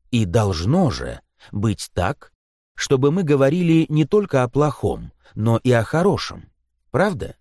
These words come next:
Вот почему меня всегда изумляло, что человеческие существа постоянно общаются,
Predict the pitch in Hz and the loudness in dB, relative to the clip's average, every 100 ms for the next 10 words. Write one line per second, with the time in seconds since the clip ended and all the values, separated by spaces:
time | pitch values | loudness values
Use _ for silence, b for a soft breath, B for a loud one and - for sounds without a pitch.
0 | _ _ _ _ _ _ _ _ 123 160 | _ _ _ _ _ _ _ _ 0 2
1 | 196 - 135 - 135 175 135 120 131 123 | 2 0 0 2 2 2 2 2 2 0
2 | - 120 117 123 120 127 110 139 165 147 | -2 -4 0 0 2 0 2 2 2 0
3 | 65 53 - _ _ _ - - 113 - | -2 -10 -18 _ _ _ -4 0 2 2
4 | 127 123 131 123 - 120 117 120 104 107 | 2 2 0 -2 -2 -2 -2 -2 -2 -4
5 | - 117 139 - 123 - 110 104 113 113 | -4 -2 -4 0 -2 0 0 2 0 0
6 | 110 113 107 - - 160 101 - - - | -2 -2 -6 -6 -2 0 0 -6 -12 -12
7 | - | -16